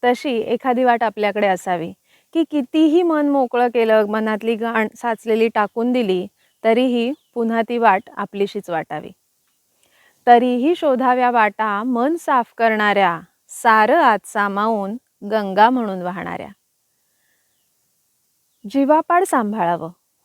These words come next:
असं हे एकच धन. जीवापाड सांभाळावं असं हे एकच धन. आयुष्याला पुरणारं निर्मळ मोकळं मन.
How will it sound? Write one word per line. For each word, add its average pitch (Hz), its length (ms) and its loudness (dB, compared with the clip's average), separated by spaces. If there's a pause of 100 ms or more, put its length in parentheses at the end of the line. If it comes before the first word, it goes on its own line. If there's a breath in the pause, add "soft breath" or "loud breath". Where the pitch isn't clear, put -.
(200)
असं 247 280 0
हे 311 220 4
एकच 262 340 -4
धन. 202 200 -8 (880)
जीवापाड 240 560 4
सांभाळावं 208 880 2
असं 240 280 -4
हे 269 280 2
एकच 294 380 -4
धन. 233 320 0 (800)
आयुष्याला 247 680 2
पुरणारं 196 680 -2 (500)
निर्मळ 220 540 0
मोकळं 190 460 0
मन. 135 220 -8